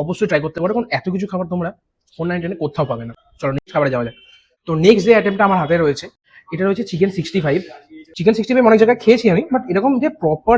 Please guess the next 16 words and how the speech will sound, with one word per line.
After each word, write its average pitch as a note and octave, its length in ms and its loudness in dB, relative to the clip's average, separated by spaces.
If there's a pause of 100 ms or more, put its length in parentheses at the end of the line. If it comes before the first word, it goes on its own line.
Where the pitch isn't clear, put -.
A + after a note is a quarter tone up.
যে C4+ 60 -2 (120)
অথেন্টিক G#3 400 -2 (100)
সিক্সটি G3+ 240 -10
ফাইভ, A3 100 2 (100)
যে, A#3 60 2 (220)
মানে, E3+ 180 -2
সাউথের D3+ 280 2
যেরকম F#3+ 200 0 (100)
খাবার D#3+ 240 4
না, - 60 0 (460)
যে F3 60 0 (100)
কারি D#3+ 240 6
পাতা, D3 240 0 (380)
তার D#3+ 140 -2
সাথে F3 120 2 (100)
মাস্টার্ড D3 340 0